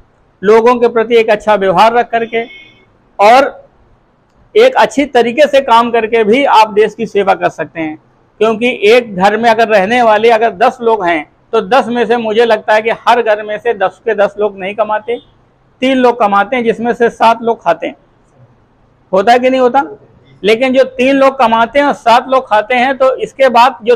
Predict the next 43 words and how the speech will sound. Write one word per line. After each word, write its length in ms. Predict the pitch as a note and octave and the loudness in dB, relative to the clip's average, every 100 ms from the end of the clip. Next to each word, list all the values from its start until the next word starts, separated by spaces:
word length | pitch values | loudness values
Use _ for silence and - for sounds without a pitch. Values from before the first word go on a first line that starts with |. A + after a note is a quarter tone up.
| A#3+ | -2
सात 380 | - - A#3 C4+ | -6 2 2 4
लोग 200 | C4+ C4 | 0 0
जो 100 | C4 | 0
घर 220 | A#3+ F#3+ C#4+ | 0 0 2
में 120 | C#4+ | 2
रहते 280 | B3+ A3 A#3 | 2 0 -2
हैं 220 | B3 C#4 _ _ _ | -2 -6 _ _ _
वो 160 | G3+ A#3+ | 0 2
कोई, 300 | A#3+ B3 B3 | 4 4 4
वो 180 | B3 A#3+ | 4 4
भी 140 | A#3 | 2
कोई 200 | C4 C4 B3 | 2 2 4
घर 180 | G#3 | 2
में 160 | A3+ B3+ | 2 -2
पड़े 180 | A#3+ A#3+ | 0 0
पड़े 200 | A#3 A#3+ | 0 0
सोते 300 | A3 G3 A3+ | -2 -4 -4
नहीं 180 | G#3 G#3 | -6 -10
हैं, 140 | D#3 _ _ _ F#3+ | -14 _ _ _ -4
वो 100 | F#3 | -2
भी 120 | A3 | -4
कुछ 160 | G#3+ | -4
ना 80 | G#3 | -6
कुछ 180 | G#3 G#3+ | -6 -4
काम 240 | F#3+ F3+ | -2 -4
करते 280 | F3+ E3+ E3 | -4 -6 -8
हैं। 140 | D#3 - _ _ - | -16 -16 _ _ -2
जब 200 | G#3 A3 | 2 4
आप 120 | A3 | 4
बाहर 220 | G#3 A3 | 4 4
से 120 | A#3+ A#3 | 2 0
कमा 280 | G#3 G#3+ A3 | 0 2 2
करके 240 | A3+ G#3 | 0 0
लाते 280 | G3 G3 C4 | 0 0 2
हो 160 | B3+ D4 - _ - | 2 2 -4 _ -2
तो 80 | G#3+ | 2
आपके 260 | G#3+ A3 A3+ | 2 2 -2
लिए 120 | G#3+ | 0
घर 140 | F#3+ | 0
में 120 | G3+ | 0
खाना 280 | - D#3+ G3 | -2 0 0
बनाते 340 | F#3+ F3 E3 E3+ | 0 0 -2 -4
हैं, 120 | D#3 | -12